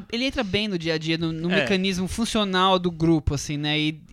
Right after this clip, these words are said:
Speaker 1: e enquanto mantém a, a fagulha da vida particular de cada um deles. Eu acho isso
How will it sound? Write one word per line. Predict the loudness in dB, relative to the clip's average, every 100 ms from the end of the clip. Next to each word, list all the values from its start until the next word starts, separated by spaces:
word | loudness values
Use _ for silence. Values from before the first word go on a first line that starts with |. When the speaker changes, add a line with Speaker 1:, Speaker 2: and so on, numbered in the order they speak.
| -20 -20 _ -14
Speaker 1:
e | -10 -8
enquanto | -8 -4 -6 -4 -6 -6
mantém | -6 -6 -4 -2 -2 -2
a, | -2 -2 -2 -4
a |
fagulha | -4 -6 -2 0 2 0
da | -2 -4 -2
vida | -2 -2 -2
particular | -2 -6 -6 -6 -6
de | -8
cada | -8 -4 -4
um | -4
deles. | -4 -4 -4
Eu | -2
acho | -2 -4 -6
isso | -8